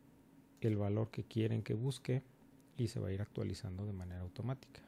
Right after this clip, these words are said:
Banana dos con tres, peach seis dos, aquí está. Y de esta forma pueden ir haciendo una búsqueda mucho más eficiente sin tener que venir a escribir el valor aquí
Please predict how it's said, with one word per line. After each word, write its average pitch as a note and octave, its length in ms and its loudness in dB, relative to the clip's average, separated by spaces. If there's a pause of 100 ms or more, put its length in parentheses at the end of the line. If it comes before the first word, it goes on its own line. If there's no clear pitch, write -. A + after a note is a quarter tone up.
(180)
Banana A2+ 560 -4 (180)
dos G#2 200 -6
con G2+ 180 -10
tres, D3+ 460 -4 (1300)
peach A2 380 -4 (220)
seis - 460 -8
dos, D3 560 -4 (520)
aquí F#2+ 240 -10
está. D#3+ 380 -8 (1000)
Y E3 180 6
de D3+ 80 6
esta C3 200 2
forma A#2+ 320 2
pueden A2 340 2
ir G#2+ 120 2
haciendo G#2+ 280 -2
una G#2 120 0
búsqueda G#2 440 -2
mucho F#2+ 400 -4 (120)
más G2 180 -6
eficiente A#2+ 520 -2
sin A2 180 -4
tener G2 260 0
que A2 120 2
venir G#2 260 2
a G2 40 2
escribir G2 380 -2
el F#2+ 80 -2
valor G2 260 0
aquí F3 320 0